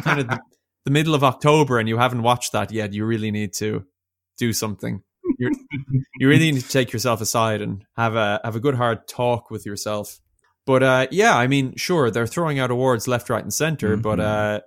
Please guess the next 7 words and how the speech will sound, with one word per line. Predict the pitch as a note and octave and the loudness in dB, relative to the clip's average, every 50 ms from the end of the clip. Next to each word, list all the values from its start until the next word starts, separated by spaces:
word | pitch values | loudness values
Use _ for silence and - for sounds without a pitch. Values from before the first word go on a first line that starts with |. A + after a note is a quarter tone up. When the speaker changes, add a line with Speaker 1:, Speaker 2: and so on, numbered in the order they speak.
| _ - A2+ | _ -18 -18
Speaker 1:
uh, | - _ | -10 _
but | - A#2+ A#2+ G#2+ - - - _ _ - C#3 D3 D3+ | -2 -2 -2 -2 -6 -12 -20 _ _ -4 -2 -2 -2
notwithstanding | C#3+ - C3 A#2+ - - D3+ D3+ E3 E3 C#3+ B2+ A2+ G#2 | -2 -2 -2 -2 -2 -2 -2 0 0 0 0 0 -2 0
that, | G#2+ A2+ A2+ A2 G#2 - - _ _ _ _ _ _ - | 0 0 0 -2 -2 -6 -10 _ _ _ _ _ _ 2
it | E3 C#3+ C#3 C#3+ | 2 2 2 2
did | G#3+ A3+ F#3+ - | -2 -6 -4 -4
take | - F#3+ F3 F3 D#3 C#3 - - - | -2 -2 0 0 -2 -4 -6 -12 -20